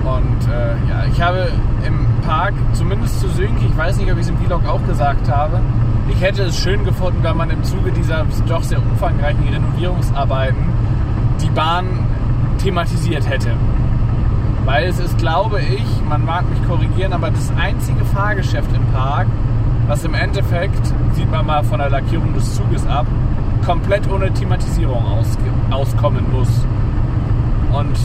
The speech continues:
da hätte man vielleicht was machen können. Ähm,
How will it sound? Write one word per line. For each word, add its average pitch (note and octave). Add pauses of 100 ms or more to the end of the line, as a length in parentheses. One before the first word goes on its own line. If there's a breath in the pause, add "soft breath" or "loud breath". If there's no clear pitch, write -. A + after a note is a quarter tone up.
(120)
da D3
hätte F3+
man D#3+
vielleicht -
was -
machen C#3 (120)
können. - (1800)
Ähm, -